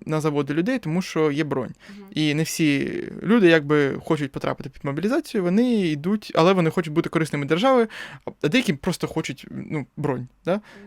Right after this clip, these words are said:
Speaker 1: Е,
Speaker 2: Так.
Speaker 1: і, ну, це хороший варіант для них, тому що зараз з бронью проблеми, там ті, що залишаються зараз, ну, вони,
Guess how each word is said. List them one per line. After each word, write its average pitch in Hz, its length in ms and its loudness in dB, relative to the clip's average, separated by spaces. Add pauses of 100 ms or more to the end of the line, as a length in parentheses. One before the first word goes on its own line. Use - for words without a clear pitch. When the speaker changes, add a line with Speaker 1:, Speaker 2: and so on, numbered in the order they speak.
(140)
Speaker 1:
Е, 139 160 -2
Speaker 2:
Так. 135 120 -6 (220)
Speaker 1:
і, 156 380 2 (220)
ну, 156 300 -2 (500)
це 208 140 0
хороший 254 280 0
варіант 233 340 2
для 156 120 0
них, 139 140 -6
тому 143 200 -4
що 147 380 4
зараз 156 260 2
з 143 40 -6
бронью 147 400 0 (440)
проблеми, 147 760 2 (220)
там 147 140 -4
ті, 156 120 -6
що 156 140 -2
залишаються 151 560 4
зараз, 139 540 -2 (120)
ну, 165 240 -4
вони, 151 360 -2